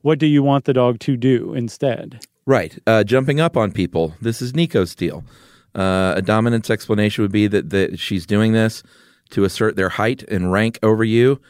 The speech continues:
Speaker 2: Like,
Speaker 1: Uh-huh.
Speaker 2: "I'm just as big as you are." Whereas what's really going on is she wants to lick your face, and it's fun, and she's excited and wants to say hello.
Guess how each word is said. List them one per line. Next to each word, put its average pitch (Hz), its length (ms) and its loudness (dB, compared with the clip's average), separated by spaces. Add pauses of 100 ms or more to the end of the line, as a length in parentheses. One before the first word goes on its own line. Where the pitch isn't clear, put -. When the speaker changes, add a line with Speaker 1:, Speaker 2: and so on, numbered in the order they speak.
(220)
Speaker 2:
Like, 92 120 0
Speaker 1:
Uh-huh. 131 100 2
Speaker 2:
"I'm 120 160 0
just 160 240 -2
as 127 80 -4
big 131 200 0
as 113 120 -2
you 135 160 4
are." 95 320 2 (640)
Whereas 117 400 2
what's 127 220 0
really 156 220 4
going 110 260 2
on 104 320 2
is 104 420 0 (400)
she - 180 -4
wants 135 240 0
to 147 100 0
lick 139 200 0
your 147 80 2
face, 160 460 -2 (120)
and 113 160 2
it's 117 140 -2
fun, 127 380 0
and 98 160 -2
she's 107 240 -2
excited 110 440 0
and 92 80 -2
wants 101 180 -4
to 113 60 -14
say 104 200 0
hello. 95 380 -2